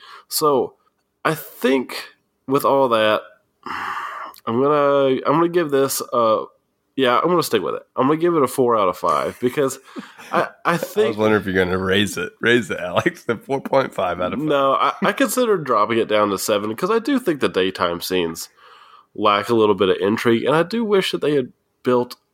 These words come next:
Speaker 1: I think the mishandling of Cranston's character is a huge detriment to the film. I mean,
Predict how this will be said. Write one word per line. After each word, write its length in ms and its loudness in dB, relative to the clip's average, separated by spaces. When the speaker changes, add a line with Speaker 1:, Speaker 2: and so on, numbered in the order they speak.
Speaker 1:
I 80 0
think 240 -2
the 80 0
mishandling 640 2
of 140 -4
Cranston's 640 -2
character 520 0
is 200 -2
a 80 0
huge 580 -2
detriment 480 0
to 80 -6
the 100 -8
film. 420 0
I 80 2
mean, 240 2